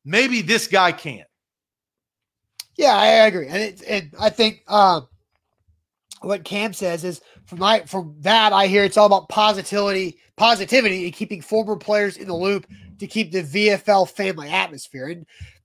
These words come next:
Speaker 2: he also said that, you know, every coach preaches family, family, family, family at co-, at the college level, right?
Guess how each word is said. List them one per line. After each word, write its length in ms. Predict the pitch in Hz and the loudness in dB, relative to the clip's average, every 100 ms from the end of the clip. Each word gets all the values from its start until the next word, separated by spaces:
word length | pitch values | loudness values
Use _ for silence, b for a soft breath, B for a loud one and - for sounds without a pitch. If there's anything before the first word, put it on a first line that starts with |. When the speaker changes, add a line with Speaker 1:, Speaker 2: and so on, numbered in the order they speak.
| _ - | _ 0
Speaker 2:
he 160 | 226 | 4
also 300 | 240 247 240 | 4 4 2
said 320 | - 233 220 | 2 4 4
that, 120 | 214 208 | 2 -4
you 100 | 202 | -4
know, 240 | 170 - _ _ _ - | -6 -8 _ _ _ 0
every 400 | 269 269 277 226 | 2 4 2 2
coach 640 | - 233 190 180 - - _ _ _ _ _ - | 4 4 2 -4 -12 -12 _ _ _ _ _ -8
preaches 520 | 254 262 - 226 180 | 0 0 0 -6 -6
family, 480 | - 262 247 190 143 | -2 2 2 0 -6
family, 380 | - 240 233 214 | -4 -2 -2 -2
family, 320 | 226 226 214 | -2 -2 -2
family 340 | 214 190 135 | -4 -8 -10
at 160 | 143 - | -20 -8
co-, 140 | 214 | -2
at 120 | 240 - | -2 -2
the 80 | |
college 340 | - 233 220 165 | 0 2 2 0
level, 240 | 175 131 | -8 -6
right? 280 | 170 214 | -2 -2